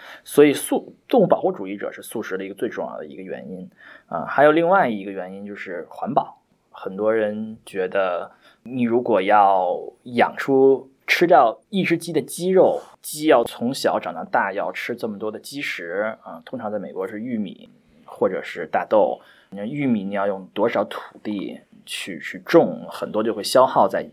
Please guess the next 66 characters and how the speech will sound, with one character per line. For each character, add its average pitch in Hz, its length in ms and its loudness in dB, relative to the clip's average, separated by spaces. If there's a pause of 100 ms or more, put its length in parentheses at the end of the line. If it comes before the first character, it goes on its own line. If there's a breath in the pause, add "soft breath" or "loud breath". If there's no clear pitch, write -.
鸡 - 200 -10
身 90 240 -6
上。 - 200 -12 (340 loud breath)
所 120 240 6
以 113 60 6
说 123 260 8
你 113 140 0
要 78 100 -10
吃 - 260 -2
肉 180 280 6
是 - 340 -6
一 113 80 -6
种 90 220 -8
非 - 120 -2
常 123 200 -4
浪 135 200 2
费 110 240 -2 (140)
耕 165 260 4
地 160 200 -4
的 78 160 -10
一 101 120 -16
种 95 140 -12
方 110 240 -2
法。 - 340 -10 (160)
如 120 200 0
果 156 140 6
说 135 200 4
我 131 80 6
们 117 100 0
少 - 300 -2
吃 - 200 -2
肉 131 180 6
的 104 60 -4
话， 95 200 -6
那 98 60 -10
么 98 280 -14
耕 135 220 -4
地 127 160 -6
就 101 80 -4
可 101 140 -10
以 95 80 -8
少 - 300 -6
用 113 220 -2
一 95 60 -12
些， 95 320 -10
就 104 140 -8
可 101 140 -10
以 92 40 -8
退 110 200 -6
耕 101 160 -8
还 85 220 -6
林， 87 380 -12
就 101 140 -14
可 - 140 -14
以 - 40 -14
交 92 160 -8
给 - 180 -10
森 104 300 -8
林， 82 360 -12
就 - 120 -12
可 - 140 -14
以 - 20 -12
交 - 160 -10
给 - 140 -12
草 - 280 -10
原， 58 300 -8